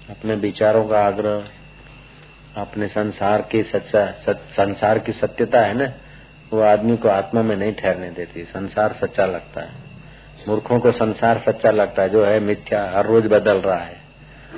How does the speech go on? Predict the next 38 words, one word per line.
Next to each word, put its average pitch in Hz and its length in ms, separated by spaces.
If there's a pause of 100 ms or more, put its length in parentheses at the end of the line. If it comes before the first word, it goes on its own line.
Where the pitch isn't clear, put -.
हर 107 120
क्षण 127 280
बदल 101 300
रहा 90 160
है, 85 280 (480)
मूर्खों 117 300
को 117 100
सच्चा 110 360
लग 85 200
रहा 85 180
है। - 180 (760)
अब 92 60
मिथ्या 107 380
संसार 117 460
को 120 140
सच्चा 117 320
मानते 113 400
तो 101 120
समाधान 104 500
होता 101 260
नहीं, 117 200 (760)
समाधान 110 400
होता 101 260
नहीं 85 160
तो - 100
शांति 95 360
मिलती 92 280
नहीं। - 200 (3500)
जो 101 100
क्षण 120 300
क्षण 127 180
में 127 180
बदल 113 280
रहा 95 160
है, 95 60
बचपन 104 400
बदल 117 280
गया, 98 320